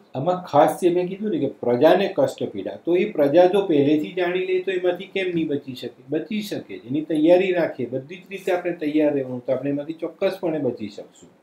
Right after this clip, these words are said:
તારીખ દસ દસ બે હજાર વીસને દિવસે આસોવદ આઠમે સૂર્ય ચિત્રા રાશિમાં પ્રવેશ. વાહન દેરકો છે, અનાજ, ઘઉં, ચણા, સૂતર, કેસર, આ બધી વસ્તુઓ મોંઘી થઈ શકે છે.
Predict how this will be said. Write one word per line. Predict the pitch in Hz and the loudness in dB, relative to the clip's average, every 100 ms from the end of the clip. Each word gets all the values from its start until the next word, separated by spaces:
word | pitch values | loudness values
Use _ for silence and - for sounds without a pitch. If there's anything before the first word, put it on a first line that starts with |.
| _ _ - | _ _ -2
તારીખ | 127 151 151 | 0 2 0
દસ | 131 160 175 - | 4 6 4 2
દસ | 147 143 139 | 2 2 0
બે | 131 127 | 2 2
હજાર | 127 127 | 4 2
વીસને | 110 107 107 113 104 | 2 -2 -4 -4 -4
દિવસે | 104 101 98 135 190 - _ _ - | -2 -2 -4 -6 -8 -10 _ _ -10
આસોવદ | 110 120 - 160 160 147 | -4 -4 0 4 6 6
આઠમે | 123 120 135 135 | 4 2 -2 -2
સૂર્ય | - 127 123 143 156 - _ _ _ _ _ | -2 0 2 2 -2 -8 _ _ _ _ _
ચિત્રા | - 127 - 143 | -8 -6 4 6
રાશિમાં | 139 127 120 127 127 135 | 8 6 4 2 2 2
પ્રવેશ. | 127 92 90 - - | 4 0 0 -4 -4
વાહન | 101 104 117 117 | 0 2 2 2
દેરકો | 113 110 107 117 107 | 2 2 2 0 -2
છે, | 107 110 - _ _ _ _ _ _ - _ - | -2 -8 -12 _ _ _ _ _ _ -20 _ -6
અનાજ, | 110 120 120 - | 0 6 6 4
ઘઉં, | - 110 120 120 - | 0 0 2 0 -2
ચણા, | 110 107 117 117 113 - _ _ _ - | 0 4 4 2 -4 -14 _ _ _ -14
સૂતર, | - 117 - 120 117 117 - _ - | -6 -4 2 4 4 2 -8 _ -8
કેસર, | 110 104 120 117 113 - | -4 -4 -2 -2 -2 -8
આ | 107 | -8
બધી | 107 107 | -6 -2
વસ્તુઓ | 110 107 - 113 113 | -2 -4 -4 -4 -4
મોંઘી | 107 101 104 120 | -4 -4 -2 -4
થઈ | 117 113 | -4 -6
શકે | 113 110 117 107 | -4 -8 -8 -14
છે. | - 110 | -16 -20